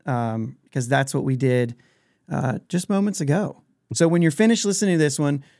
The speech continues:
jump over there, check that one out, and hear us all,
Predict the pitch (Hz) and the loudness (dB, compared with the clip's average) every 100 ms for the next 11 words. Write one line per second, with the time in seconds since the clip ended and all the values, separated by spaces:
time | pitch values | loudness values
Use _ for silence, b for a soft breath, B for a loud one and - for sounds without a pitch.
0 | B 127 165 175 190 180 170 147 151 143 | B 0 2 2 2 2 2 2 0 -4
1 | - 156 - 143 101 139 131 135 - 127 | -2 -2 0 -2 0 0 0 -2 -2 -2
2 | 127 135 131 131 123 123 120 | 0 0 0 0 0 0 -4